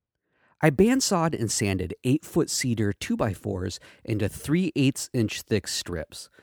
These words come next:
I got three strips out of each board. Then it was epoxy, epoxy, epoxy, and clamp, clamp, clamp. I made five of the curves. Each one consists of eight of the three eighths inch strips, which I glued up in two sessions of four strips each.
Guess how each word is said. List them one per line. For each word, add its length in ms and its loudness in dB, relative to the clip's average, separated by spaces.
I 80 2
got 240 0
three 320 -2
strips 460 2
out 140 -2
of 100 -2
each 220 -6
board. 360 -4
Then 180 0
it 80 -4
was 220 -2
epoxy, 580 -6
epoxy, 500 -4
epoxy, 540 -4
and 260 -4
clamp, 260 -2
clamp, 280 -2
clamp. 420 -4
I 60 2
made 220 2
five 400 2
of 60 -6
the 60 -6
curves. 560 -8
Each 280 0
one 100 6
consists 500 2
of 120 -2
eight 240 0
of 120 -8
the 100 -2
three 320 -2
eighths 180 0
inch 240 -4
strips, 440 -6
which 160 -2
I 100 0
glued 300 0
up 160 -4
in 100 -4
two 220 -6
sessions 560 -4
of 100 -8
four 240 -6
strips 380 -8
each. 360 -12